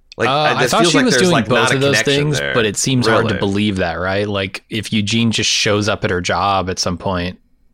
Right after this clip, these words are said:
Speaker 2: like,
Speaker 1: Yeah.
Speaker 2: she won't be there, you know? It'll
Speaker 1: Yeah.
Speaker 2: be other Stephanie, and then he'll recognize her voice and be like, "What's up with this?" It
Speaker 1: Yeah, it's,
Speaker 2: Ma-,
Speaker 1: it,
Speaker 2: but
Speaker 1: like,
Speaker 2: he,
Speaker 1: it,
Speaker 2: I
Speaker 1: it's
Speaker 2: guess he maybe can't just show up there, 'cause he had to break into there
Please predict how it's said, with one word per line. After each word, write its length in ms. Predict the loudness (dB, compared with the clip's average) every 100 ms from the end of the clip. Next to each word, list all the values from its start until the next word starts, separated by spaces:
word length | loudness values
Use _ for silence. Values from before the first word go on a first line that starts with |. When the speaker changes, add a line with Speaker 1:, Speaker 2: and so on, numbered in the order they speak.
| _ _ -10
Speaker 2:
like, 280 | -6 -4 -2
Speaker 1:
Yeah. 500 | 0 2 0 -2 -4 -10 -8
Speaker 2:
she 200 | -4 0
won't 180 | 0 2
be 120 | 2
there, 360 | 0 0 -4 -10 _ _
you 100 | -6
know? 300 | -4 -2 -2 0
It'll 200 | 0 0
Speaker 1:
Yeah. 240 | 0 0
Speaker 2:
be 60 | 0
other 340 | 0 2 0
Stephanie, 600 | 0 -2 -2 -2 -4 -4
and 240 | -4 0 0
then 420 | 2 0 0 -2
he'll 120 | 0
recognize 400 | 0 0 0 0 0
her 140 | 0
voice 400 | 2 0 0 0
and 80 | -2
be 80 | 0
like, 160 | -2 -2
"What's 240 | -2 0
up 280 | -2 -2 -8
with 140 | -6
this?" 520 | -2 0 0 -2 -6 -8 -16 -20 -20 -16 -6
It 140 | -6 -2
Speaker 1:
Yeah, 460 | 0 2 2 2
it's, 420 | -2 -4 -8 -10 -14 _ _ _ _ -6
Speaker 2:
Ma-, 60 | -2
Speaker 1:
it, 300 | 0 0 2
Speaker 2:
but 60 |
Speaker 1:
like, 60 | 2
Speaker 2:
he, 160 | 2 0
Speaker 1:
it, 60 |
Speaker 2:
I 40 | 0
Speaker 1:
it's 60 | 0
Speaker 2:
guess 160 | 0
he 140 | 0 0
maybe 240 | 0 -2
can't 340 | -4 -4 -2
just 200 | -2 -2
show 260 | 0 2 2
up 160 | 0 0
there, 160 | 0
'cause 120 | 0
he 40 | 0
had 100 | 0
to 40 |
break 380 | 0 0 0 2
into 340 | 2 2 0 -2
there 500 | -2 -2 -2 -4